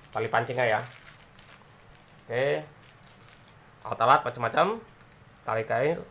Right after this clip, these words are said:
kail apa, kail pancing dan sebagainya, benang untuk mancingnya, apa, kenur ya, tali senarnya, dan termasuk ada Tensoplas dua biji. Sekarang mari kita lihat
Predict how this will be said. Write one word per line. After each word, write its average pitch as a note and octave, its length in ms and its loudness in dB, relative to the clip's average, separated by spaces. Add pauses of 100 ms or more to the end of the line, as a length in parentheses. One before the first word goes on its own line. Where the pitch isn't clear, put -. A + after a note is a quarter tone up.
(220)
kail A#2+ 420 0 (140)
apa, C3 160 -6
kail A2+ 240 -4
pancing A#2 240 -4
dan G#2+ 80 -8
sebagainya, A#2+ 340 0 (800)
benang A2 240 0
untuk A#2 80 -8
mancingnya, B2 640 -2
apa, B2 240 -6 (880)
kenur F3 240 4
ya, C#3 240 4
tali B2+ 240 0
senarnya, C#3 800 0
dan C3 320 0
termasuk B2 320 -6
ada A#2+ 400 -4 (640)
Tensoplas A#2+ 480 -2
dua G#2+ 80 -2
biji. A2 240 -10 (1400)
Sekarang C3+ 640 6
mari A#2 160 4
kita A#2+ 240 0
lihat B2+ 160 6